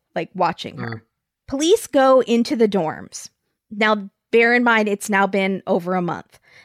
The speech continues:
Speaker 1: They have four cadaver scent detecting dogs. And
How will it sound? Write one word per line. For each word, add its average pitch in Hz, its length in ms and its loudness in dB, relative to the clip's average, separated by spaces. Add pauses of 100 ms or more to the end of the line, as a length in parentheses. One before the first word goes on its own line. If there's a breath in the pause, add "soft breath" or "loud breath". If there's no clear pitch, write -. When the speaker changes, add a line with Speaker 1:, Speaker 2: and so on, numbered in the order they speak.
(100)
Speaker 1:
They 226 280 2
have 262 320 0
four 240 640 4
cadaver 190 720 0
scent 180 480 -6 (220)
detecting 185 640 -6
dogs. - 540 -6 (460 soft breath)
And 208 400 2